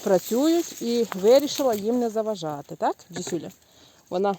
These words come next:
маскується за листочками. Осінь,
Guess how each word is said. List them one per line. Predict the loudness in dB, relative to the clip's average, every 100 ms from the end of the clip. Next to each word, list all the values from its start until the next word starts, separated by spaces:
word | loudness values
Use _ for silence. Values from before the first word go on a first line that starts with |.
| -6 -20 -20 -20 -20 -20 -10 -2
маскується | -2 -2 -2 0 0 0 0
за | 0
листочками. | 0 -4 0 -2 -2 -8 -10 -12 -16 -20 -20 _ -20 _ _
Осінь, | -4 -2 -2 -6